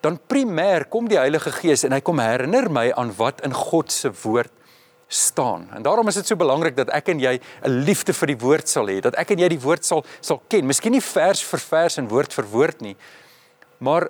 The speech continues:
dat ons sal weet wat in God se woord staan, sodat die Heilige Gees kan kom en my kan kom, kom herinner aan dit wat Jesus ons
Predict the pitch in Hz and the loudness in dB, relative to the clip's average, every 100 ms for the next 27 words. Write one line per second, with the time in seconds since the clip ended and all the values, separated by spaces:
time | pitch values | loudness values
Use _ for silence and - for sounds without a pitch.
0 | - 139 151 160 180 196 - 170 113 156 | -8 -2 -2 0 -2 0 2 0 2 0
1 | 175 175 151 - 143 - 127 113 127 - | 0 -2 -2 -2 -4 -2 0 0 0 -2
2 | - 139 127 123 - - 220 226 220 196 | 0 2 2 0 -2 0 2 2 2 2
3 | 151 170 - - 165 147 160 131 - 190 | 2 0 -6 0 0 0 -4 -8 2 4
4 | 127 127 - - - - _ - 143 139 | 4 -6 -14 -20 -20 -20 _ -4 0 0
5 | - 147 135 - 160 143 _ _ _ - | 0 0 0 -2 -2 -2 _ _ _ -4
6 | 156 143 127 113 180 165 117 - _ - | 0 0 2 2 2 2 0 -4 _ -8
7 | 127 110 123 135 - 123 - 120 135 123 | -6 -2 0 -2 0 -2 -2 -2 0 0
8 | 104 - 127 120 - | 0 0 0 0 -2